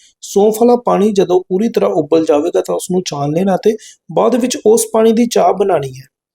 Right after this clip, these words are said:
ਇਸ ਦੇ ਨਾਲ ਕੀ ਹੋਵੇਗਾ ਕਿ ਸੌਂਫ ਦੇ ਵਿੱਚ ਮੌਜੂਦ ਪੋਸ਼ਕ ਤੱਤ ਨੇ ਉਹ ਚਾਹ ਦੇ ਵਿੱਚ ਮੌਜੂਦ ਹੋਣਗੇ ਔਰ ਚਾਹ ਦਾ ਇੱਕ ਤਾਂ ਸਵਾਦ ਵਧੇਗਾ ਔਰ ਅੱਖਾਂ ਦੀ ਰੋਸ਼ਨੀ ਔਰ ਪੇਟ ਦੇ ਲਈ ਬਹੁਤ ਫਾਇਦੇਮੰਦ ਹੋਵੇਗਾ।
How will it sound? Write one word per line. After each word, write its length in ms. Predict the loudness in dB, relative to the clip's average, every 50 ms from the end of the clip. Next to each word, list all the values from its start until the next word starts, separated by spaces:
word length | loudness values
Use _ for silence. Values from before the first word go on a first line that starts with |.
| _ -20 _ _ _ -2
ਇਸ 120 | -2 -2 2
ਦੇ 160 | 2 2 2
ਨਾਲ 220 | 4 2 2 0 -2 -2
ਕੀ 120 | -2 -2 0
ਹੋਵੇਗਾ 580 | 2 0 0 0 -2 -2 0 0 0 0 -4 _ _ _ _ _ _
ਕਿ 60 | -14 -12
ਸੌਂਫ 380 | -4 0 2 2 2 0 0
ਦੇ 100 | 0 0
ਵਿੱਚ 260 | 2 2 2 0 0 0
ਮੌਜੂਦ 640 | 0 2 2 2 0 2 2 2 4 4 2 0
ਪੋਸ਼ਕ 480 | -2 -2 -4 -4 -2 -2 -4 -2 -4 -4
ਤੱਤ 340 | -4 -4 -8 -8 -8 -8
ਨੇ 200 | -6 -4 -4 -4 -4 _ _ _ _ _ -4 -2
ਉਹ 140 | -2 0
ਚਾਹ 220 | 2 2 2 2 2
ਦੇ 100 | 2 2
ਵਿੱਚ 260 | 2 0 0 2 0 0 0 -2 _ -6
ਮੌਜੂਦ 360 | -2 -2 0 2 2 2 2
ਹੋਣਗੇ 440 | 2 4 4 2 2 2 4 4 4 4
ਔਰ 220 | 4 2 2 2 0 _ _ _ _ _ _ -2
ਚਾਹ 240 | 0 2 2 4
ਦਾ 80 | 4 2
ਇੱਕ 200 | 2 2 -2 -4 -2
ਤਾਂ 100 | 0 0
ਸਵਾਦ 360 | 0 0 0 2 2 2 2 0 0 2
ਵਧੇਗਾ 280 | 2 2 2 4 4
ਔਰ 140 | 2 2 0 -2 -6
ਅੱਖਾਂ 260 | -12 _ -6 -6 -4
ਦੀ 120 | -2 0 0
ਰੋਸ਼ਨੀ 400 | 0 0 -2 -2 0 0 0 0 -2 -10 _ _ _ -4 -2
ਔਰ 100 | -2 -2 0 2
ਪੇਟ 240 | 4 4 4 2 2
ਦੇ 120 | 0 2
ਲਈ 220 | 2 2 -2 -4 -6 _ _ _ _ _ -6
ਬਹੁਤ 320 | -2 0 0 0 0 -2 -4
ਫਾਇਦੇਮੰਦ 540 | -4 0 0 0 2 2 2 2 0 -2 -4
ਹੋਵੇਗਾ। 360 | -4 -4 -6 -6 -4 -8